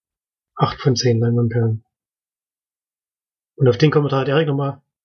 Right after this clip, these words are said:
geantwortet, <laughs> mehr für Mädels, er hat wohl da seine weibliche Seite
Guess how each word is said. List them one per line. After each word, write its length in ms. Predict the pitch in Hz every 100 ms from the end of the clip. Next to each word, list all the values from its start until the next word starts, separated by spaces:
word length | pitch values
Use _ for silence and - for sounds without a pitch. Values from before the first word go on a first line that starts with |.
| _ _ _ _ _
geantwortet, 600 | 147 135 156 139 - -
<laughs> 600 | 147 - _ - - -
mehr 160 | 135 143
für 100 | 143
Mädels, 440 | 139 160 165 -
er 80 | 139
hat 120 | 139
wohl 160 | 139 135
da 220 | 135 131
seine 300 | 120 131 127
weibliche 380 | 127 160 139 135
Seite 380 | 131 127 127